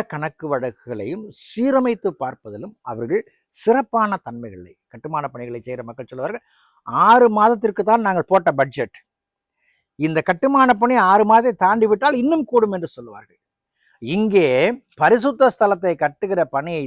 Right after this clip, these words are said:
துவக்கி அந்த காலம் முற்று பெறுவதற்கு முன்பதாக ஒவ்வொரு நாளும் கணக்கு பார்க்கும் பொழுது தேவைக்கு அதிகமாய் பொருள் இருந்தது.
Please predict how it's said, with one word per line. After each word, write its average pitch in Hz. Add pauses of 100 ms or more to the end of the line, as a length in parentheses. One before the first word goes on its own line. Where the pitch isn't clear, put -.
(160)
துவக்கி 135 (640)
அந்த 139 (160)
காலம் 247
முற்று 240 (100)
பெறுவதற்கு 196 (120)
முன்பதாக 180 (360)
ஒவ்வொரு 302
நாளும் 269
கணக்கு 208 (100)
பார்க்கும் 165
பொழுது 220 (480)
தேவைக்கு 214 (240)
அதிகமாய் 170
பொருள் 131
இருந்தது. 104